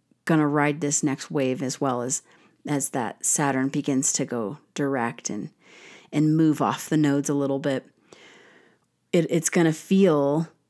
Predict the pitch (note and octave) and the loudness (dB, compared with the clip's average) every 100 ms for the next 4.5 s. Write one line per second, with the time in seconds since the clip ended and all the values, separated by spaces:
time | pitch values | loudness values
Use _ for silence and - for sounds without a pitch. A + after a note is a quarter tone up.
0 | _ - D#3+ D#3 E3+ F#3 C#3+ C#3+ D#3+ _ | _ 0 2 4 6 6 4 2 -2 _
1 | _ _ _ _ _ _ D#3 D#3 D3 C#3+ | _ _ _ _ _ _ 0 2 2 -2
2 | C#3+ - - _ _ _ _ _ - D#3 | -6 -18 -20 _ _ _ _ _ -4 -2
3 | D#3 D3+ D3+ D3+ D3 C#3+ D#3+ C#3+ C3+ - | 0 2 2 2 0 0 -4 -4 -4 -2
4 | - C#3+ C#3 B2+ B2+ | 0 2 2 0 -2